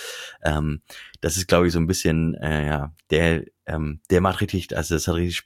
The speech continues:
macht richtig Spaß, ihm zuzuschauen. Ich glaube trotzdem, dass beide das richtig schwer haben werden, da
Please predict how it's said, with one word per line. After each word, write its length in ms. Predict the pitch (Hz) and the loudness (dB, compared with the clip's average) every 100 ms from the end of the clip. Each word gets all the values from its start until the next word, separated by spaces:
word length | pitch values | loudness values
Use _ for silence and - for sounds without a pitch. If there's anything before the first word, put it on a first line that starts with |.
| - | -6
macht 340 | 82 80 80 | -4 -2 -2
richtig 180 | 87 82 | -4 -4
Spaß, 380 | - 80 87 - | -4 -2 -2 -4
ihm 120 | - | -10
zuzuschauen. 580 | - - 85 - 85 87 - - - | -10 -10 -6 0 2 2 -2 -16 -14
Ich 80 | - | -2
glaube 240 | 82 85 | 0 0
trotzdem, 320 | - - 87 | -2 -4 -4
dass 100 | 76 | -4
beide 320 | - 73 82 | -4 -4 -2
das 200 | 65 80 | -4 -6
richtig 300 | 80 - 73 | -10 -12 -8
schwer 360 | - 85 76 78 | -6 -4 -4 -4
haben 320 | 78 73 76 | -4 -6 -6
werden, 320 | 71 73 73 69 | -4 -4 -6 -6
da 420 | 71 73 76 | -4 -2 -4